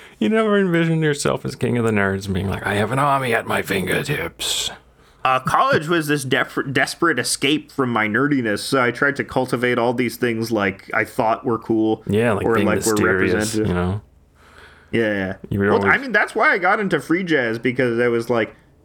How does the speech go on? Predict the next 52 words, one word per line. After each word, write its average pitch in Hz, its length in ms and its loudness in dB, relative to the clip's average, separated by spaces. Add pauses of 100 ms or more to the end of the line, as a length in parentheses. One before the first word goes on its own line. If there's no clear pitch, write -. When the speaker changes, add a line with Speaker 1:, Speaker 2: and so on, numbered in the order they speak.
(280)
Speaker 2:
there 143 140 4
was 139 140 2
something 220 400 0
about 143 420 0
this 127 220 0
which 127 220 0
is 120 140 2
sort 127 180 2
of, 110 140 0
like, 95 280 0
inaccessible, 135 880 0
and 120 220 0
cool 202 300 -2
people 185 320 -2
seem 165 420 0
to 175 100 0
like 131 300 0
this, 190 240 0
so 156 300 0
I'm 165 100 -2
just 196 160 -2
gonna 165 160 2
pretend 143 480 -2
to 165 80 0
like 165 240 2
it 175 120 0
until 127 300 0
I 117 100 2
eventually 117 500 0
do 104 160 2
like 131 260 0
it, 156 140 -2 (500)
which, 135 300 0 (140)
which 123 340 -2
event-, 110 400 -2
which 104 160 0
happened. - 440 -4 (140)
I, 110 60 -2 (100)
I, 104 340 -2
I, 104 120 2 (100)
it 123 140 0
finally 113 360 0
clicked 110 300 -4
for 104 160 -4
me 95 160 0
what 95 180 0
was 98 200 -4
good 95 280 -2
and 92 120 -4
special 98 400 -4
about - 240 -4
it. 127 80 -8